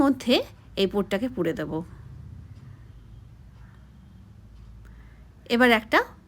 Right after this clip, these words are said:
গোলা বানাবো, সেটা বেসনের হবে। বেসন, নুন, হলুদ গুঁড়ো আর লঙ্কা গুঁড়ো। এটা ঘন হবে বেশ।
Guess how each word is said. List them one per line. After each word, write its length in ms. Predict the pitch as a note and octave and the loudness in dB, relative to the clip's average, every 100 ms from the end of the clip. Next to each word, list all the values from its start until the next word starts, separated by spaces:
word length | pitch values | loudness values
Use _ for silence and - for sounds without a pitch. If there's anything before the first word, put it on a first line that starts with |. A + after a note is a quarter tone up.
| - - - - - - - - - A3 | -20 -20 -20 -20 -20 -20 -20 -20 -10 2
গোলা 200 | A3+ G#3+ G3+ | 6 6 8
বানাবো, 280 | G3 G3 C#4+ F4 | 6 4 2 0
সেটা 180 | A3+ F#3+ | 0 2
বেসনের 440 | F3+ F3+ G#3 G3 F#3+ | 2 0 -2 -2 0
হবে। 160 | G3 C4+ B3+ | 0 0 2
বেসন, 420 | F3 - - B3 E4 - - - - G#3+ | 2 2 -2 0 -2 -6 -20 -20 -2 4
নুন, 240 | G#3+ G#3+ C4 E4+ | 6 8 6 4
হলুদ 340 | - G3+ G3 F#3 F#3 | 2 2 4 2 4
গুঁড়ো 180 | G#3 D#4+ - | 6 6 4
আর 80 | G3+ D#3+ | 0 0
লঙ্কা 260 | D#3+ E3+ E3 | -4 -6 -8
গুঁড়ো। 200 | E3+ D#3+ G3 - - - - | -8 -8 -10 -14 -20 -20 -4
এটা 120 | A3 C4 G#3 | 0 0 0
ঘন 180 | G3+ F#3+ F#3+ | 2 2 2
হবে 200 | F3+ F3 F3 | 0 0 0
বেশ। 200 | F3 E3+ | 0 -2